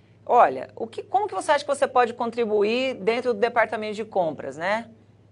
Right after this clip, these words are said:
E aí eu fiquei meio assim e tal, falei, "Mas me explica um pouco, como é o departamento?" Eu falei pra ele, "Me fale um pouco, né?" Aí ele explicou, falou, "Ó, são doze homens",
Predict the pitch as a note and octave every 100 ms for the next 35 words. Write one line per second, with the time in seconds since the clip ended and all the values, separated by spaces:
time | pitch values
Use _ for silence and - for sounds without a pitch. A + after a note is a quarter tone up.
0 | _ _ D#3+ F3 F#3+ F#3+ A#3+ - - -
1 | A3+ A#3 A#3 C4+ C#4+ C#4 C#4+ D4 C#4+ -
2 | - C4 C#4 - F4 F4 D4 B3+ C4+ D#4+
3 | D#4+ C4+ C4 A3+ B3 G#3+ E3+ C#3 C#3+ -
4 | D3 - E3 - E3+ - C#4 D4+ F#3 D3
5 | - D3+ G3 - - - _ - F#3+ G3+
6 | G3 G3+ G3+ - A3 A3 A#3 A#3 G#3+ G#3
7 | G3 C4+ C#4+ A3 E3 F3 A3 A#3+ -